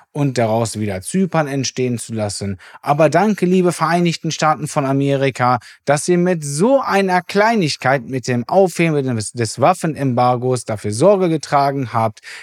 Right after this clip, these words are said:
dass das Ganze wieder schön militarisiert wird und dass ein nächster Eskalationsherd jetzt nun entstanden ist. Wir danken euch vielmals dafür, haben ja nicht genug von euch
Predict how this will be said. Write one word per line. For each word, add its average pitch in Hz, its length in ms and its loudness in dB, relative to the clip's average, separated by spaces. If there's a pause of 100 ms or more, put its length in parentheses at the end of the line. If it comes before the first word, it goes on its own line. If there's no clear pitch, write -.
dass 240 200 4
das 147 220 2
Ganze 143 460 4
wieder 123 240 2
schön 175 320 4
militarisiert 139 920 2
wird 131 340 2 (280)
und 240 300 4
dass 117 180 0
ein 135 240 2
nächster 110 540 0
Eskalationsherd 131 1400 0
jetzt 120 300 -4
nun 127 180 -2
entstanden 120 680 0
ist. 113 280 -2 (220)
Wir 131 160 0
danken 160 320 0
euch 175 200 -4
vielmals 170 600 0
dafür, 98 400 -6 (260)
haben 196 200 4
ja 151 120 4
nicht 131 240 0
genug 113 260 -2
von 113 260 -4
euch 110 360 -6